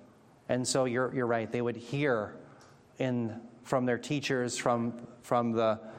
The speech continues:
from Moses, from those who were teaching, absolutely. So yeah, hearing is very important in their culture. Um, let's keep moving on for the sake of time here. We're gonna talk about wisdom personified.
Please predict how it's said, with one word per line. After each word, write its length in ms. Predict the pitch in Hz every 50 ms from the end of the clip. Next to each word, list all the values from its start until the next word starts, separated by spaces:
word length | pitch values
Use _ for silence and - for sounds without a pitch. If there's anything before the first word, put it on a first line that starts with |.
| - - - - - -
from 300 | - - 147 131 131 127
Moses, 680 | 127 127 135 139 135 131 139 135 131 127 120 117 -
from 220 | - - 127 117 117
those 260 | 120 123 120 117 -
who 100 | - 123
were 100 | 113 107
teaching, 480 | - - 127 120 - - 123 120 117
absolutely. 600 | 117 120 120 117 - - 127 117 107 110 110 104 104 - - - - -
So 220 | - - - 135 123
yeah, 180 | 131 143 139
hearing 380 | 123 120 143 156 175 180 170 156
is 100 | 143 117
very 240 | 113 143 147 151 139
important 540 | 131 - - 147 147 143 131 123 120 117 - - - - - - - -
in 120 | 131 127
their 160 | 123 123 123
culture. 600 | 123 - - 117 110 - 104 - - 110 104 101 - - - - - - - -
Um, 160 | 160 160 156
let's 200 | 175 208 220 208
keep 180 | - 277 262 190
moving 320 | 180 202 208 180 165 151
on 160 | 151 185 220
for 80 | 214 208
the 100 | 165 156
sake 260 | 151 - 170 170 160
of 80 | 156 -
time 300 | - 147 151 175 190 170
here. 320 | 160 151 143 139 143 143 143
We're 120 | 160 165
gonna 160 | 196 202 185
talk 320 | 151 - 160 170 180 175 202
about 220 | 160 156 139 135
wisdom 440 | 127 143 160 165 - - 185 175 165
personified. 1120 | 170 - 147 135 - - - 151 135 151 170 185 170 - - 123 113 110 107 110 120